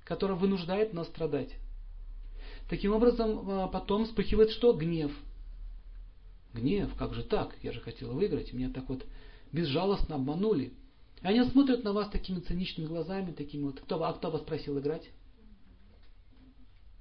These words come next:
«Мы играем. Мы что, вам в карман залезли? Мы что, вам пистолет в виску приставляли? Давай деньги». «Кто тебя просил играть?» И т.д. и т.п. И, конечно же, этот человек, он уходит, э, разочарованный,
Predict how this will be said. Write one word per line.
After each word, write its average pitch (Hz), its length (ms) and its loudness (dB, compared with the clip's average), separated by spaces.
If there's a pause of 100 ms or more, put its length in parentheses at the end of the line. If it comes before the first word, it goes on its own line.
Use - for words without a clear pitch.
(220)
«Мы 180 260 4
играем. 190 340 4
Мы 196 120 0
что, 165 200 0
вам 135 100 2
в 131 40 -2
карман 180 340 0
залезли? 127 420 -2 (1080)
Мы 151 200 -2
что, 156 140 0
вам 131 80 0
пистолет 165 440 4 (540)
в 160 40 -2
виску 156 240 -6
приставляли? 135 640 0 (100)
Давай 139 200 2
деньги». 139 360 2 (1040)
«Кто 262 180 6
тебя 139 120 2
просил - 360 -6
играть?» - 240 -12 (1000)
И 190 80 -4
т.д. 262 260 10
и - 60 10
т.п. - 380 6 (640)
И, - 60 12
конечно 262 480 8
же, 226 60 4
этот 202 180 4
человек, 214 420 6
он 185 120 2
уходит, 185 440 0
э, 156 320 0
разочарованный, 160 880 0